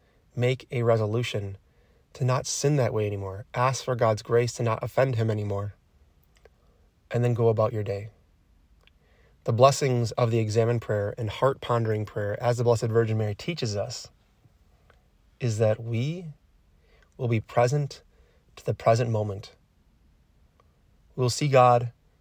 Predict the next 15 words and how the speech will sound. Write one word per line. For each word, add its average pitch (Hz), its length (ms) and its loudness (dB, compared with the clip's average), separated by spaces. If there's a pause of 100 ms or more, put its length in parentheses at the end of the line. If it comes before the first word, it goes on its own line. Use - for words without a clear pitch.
(120)
in 123 240 0
others, 131 500 2 (100)
in 120 120 -2
ourselves, 120 640 2
in 120 120 -2
our 107 100 0
daily 117 500 -2 (280)
activities. 104 800 -6 (1300)
But - 140 -2
we 123 120 2
must 123 500 2 (360)
slow 123 720 2 (140)
down 104 480 -2 (500)
physically, 151 760 -2 (1080)
emotionally, 147 880 0